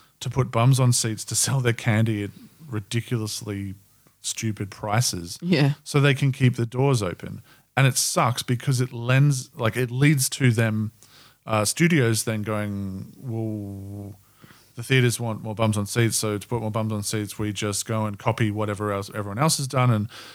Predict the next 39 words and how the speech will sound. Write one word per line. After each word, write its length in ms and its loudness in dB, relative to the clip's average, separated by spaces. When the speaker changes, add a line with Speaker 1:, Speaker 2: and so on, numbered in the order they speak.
Speaker 1:
we'll 160 -2
get 140 2
away 200 4
with 160 4
it 100 0
because 220 2
people 300 0
will 100 -2
go 160 2
watch 260 2
a 40 0
shitty 300 2
movie 300 -2
and 100 -2
we'll 80 -4
still 180 -4
make 160 -4
a 40 -16
profit 460 0
as 120 -6
long 140 -2
as 100 -4
it's 120 -6
got 180 -6
some 200 -4
big 160 -10
action 280 2
sequence 400 -4
at 60 -8
the 100 -6
end. 120 -4
It 60 -6
doesn't 220 -4
matter 200 -4
how 220 -8
bad 280 4
it 120 0
is." 300 -8
Speaker 2:
Mm. 260 0